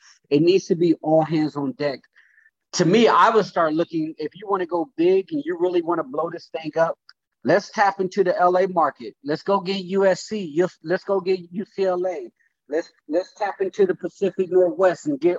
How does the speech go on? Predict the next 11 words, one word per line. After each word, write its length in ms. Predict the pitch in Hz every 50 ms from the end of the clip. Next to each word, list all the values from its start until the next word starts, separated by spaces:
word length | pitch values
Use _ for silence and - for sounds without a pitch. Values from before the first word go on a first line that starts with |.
| -
Oregon 460 | 170 185 196 185 175 139 - 147 143 147
and 120 | 143 135
Washington. 640 | 139 156 - 180 165 - - 131 _ - 143 127 113 _ _ _ _ _ -
You're 160 | 156 156 156
expanding 520 | - - - - - 190 196 196 185 185 180
the 120 | 175 170 _
footprint 540 | - 208 202 196 _ - - 165 139 - -
now, 360 | 139 139 143 143 143 143 - _ _ _ _ _ _ -
uh, 200 | - 135 135 131 131 -
obviously 600 | 147 160 165 151 160 156 151 - - 160 151 147 147 -
by 260 | 147 139 139 139